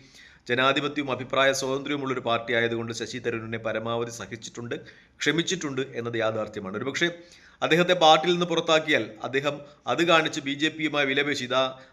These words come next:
നരേന്ദ്രമോദിയെ പുകഴ്ത്തിയതിൻ്റെ പൊടി-, പേരിൽ എന്നെ പാ-, എന്നെ പാർട്ടിയിൽ നിന്ന് പുറത്താക്കി" എന്നൊക്കെ, ഏഹ്, വാദിച്ച് ബി ജെ പിയിൽ നിന്ന് കൂടുതൽ ആനുകൂല്യങ്ങളോ കേന്ദ്രമന്ത്രി പദവുമൊക്കെ നേടിയെടുക്കും എന്ന് കോൺഗ്രസിന് അറിയാം. അതുകൊണ്ടാണ് കോൺഗ്രസ് അദ്ദേഹത്തെ സഹിച്ച് ക്ഷമിച്ച് കൂടെ കൂട്ടുന്നത്.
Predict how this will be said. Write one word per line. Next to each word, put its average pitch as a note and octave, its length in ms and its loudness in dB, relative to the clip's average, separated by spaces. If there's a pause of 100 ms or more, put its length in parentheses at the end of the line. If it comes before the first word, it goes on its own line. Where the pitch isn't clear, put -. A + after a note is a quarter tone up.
നരേന്ദ്രമോദിയെ C#3+ 800 2
പുകഴ്ത്തിയതിൻ്റെ C3+ 560 -4
പൊടി-, B2+ 260 -6
പേരിൽ C3 280 -2
എന്നെ C3 220 -4
പാ-, B2+ 480 -2
എന്നെ C3 140 -2
പാർട്ടിയിൽ C3 380 -2
നിന്ന് C#3 120 -8
പുറത്താക്കി" C3 540 -6
എന്നൊക്കെ, B2+ 420 -4 (460)
ഏഹ്, A2+ 80 0
വാദിച്ച് C3 540 2
ബി A2 140 -4
ജെ B2 160 0
പിയിൽ C3+ 240 -2
നിന്ന് B2+ 180 -6
കൂടുതൽ B2 440 -6
ആനുകൂല്യങ്ങളോ A#2 720 -2 (180)
കേന്ദ്രമന്ത്രി A#2+ 460 -2
പദവുമൊക്കെ A#2+ 640 -4
നേടിയെടുക്കും A#2+ 600 -4
എന്ന് A#2+ 160 -6
കോൺഗ്രസിന് A#2 460 -6
അറിയാം. G#2 220 -4
അതുകൊണ്ടാണ് C3+ 380 -4
കോൺഗ്രസ് B2 420 -8 (420)
അദ്ദേഹത്തെ B2 440 -2 (320)
സഹിച്ച് A#2 640 -4
ക്ഷമിച്ച് A#2+ 520 -6
കൂടെ A#2 200 -2
കൂട്ടുന്നത്. A#2 440 -6